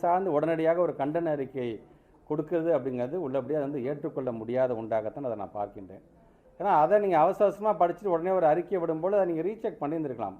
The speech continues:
அது சொல்லும்போது என்ன பண்ணுங்க, "வன்மையாக நாங்கள் கண்டிக்கிறோம்" அப்படின்னு நீங்க சொல்றீங்க. இதை தமிழ்நாட்டு முழுவதும் இருக்கின்ற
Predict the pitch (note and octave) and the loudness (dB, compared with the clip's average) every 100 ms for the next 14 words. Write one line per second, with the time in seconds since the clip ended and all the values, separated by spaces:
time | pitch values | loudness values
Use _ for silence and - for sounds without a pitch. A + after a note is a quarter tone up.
0 | - C3+ B2+ G3 A3 G#3+ G#3+ G3+ F#3 F3 | -16 -14 -6 -4 2 4 4 0 -2 0
1 | D#3+ G3 G3 F#3+ F#3+ F3 E3 D3+ D3 E3 | 0 2 4 4 4 2 0 -2 -4 -4
2 | D#3 D#3+ D#3 D3+ G#2+ - - - _ B2 | -4 0 2 2 0 -12 -20 -20 _ -2
3 | C#3+ F3+ D3+ B2 A2+ A2 F#2+ - - _ | 0 0 0 -4 -6 -6 -8 -14 -20 _
4 | _ _ - E3 A3 E3 F3+ A3+ A3 G3+ | _ _ -2 4 4 4 4 2 2 0
5 | G3 G3 G#3+ F#3+ F3+ | 2 2 0 -2 -2